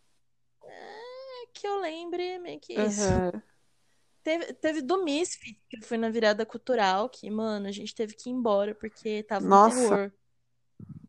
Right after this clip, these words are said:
Speaker 1: Enfim.
Speaker 2: Oh, meu Deus. Nossa, deixa eu tentar lembrar. Eu fui no da Lorde, da Lana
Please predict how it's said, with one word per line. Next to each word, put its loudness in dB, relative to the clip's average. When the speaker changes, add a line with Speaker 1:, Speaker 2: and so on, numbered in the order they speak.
Speaker 1:
Enfim. -12
Speaker 2:
Oh, 10
meu 8
Deus. 2
Nossa, 6
deixa -2
eu 0
tentar 4
lembrar. 4
Eu 6
fui 4
no 2
da 10
Lorde, 8
da -2
Lana -4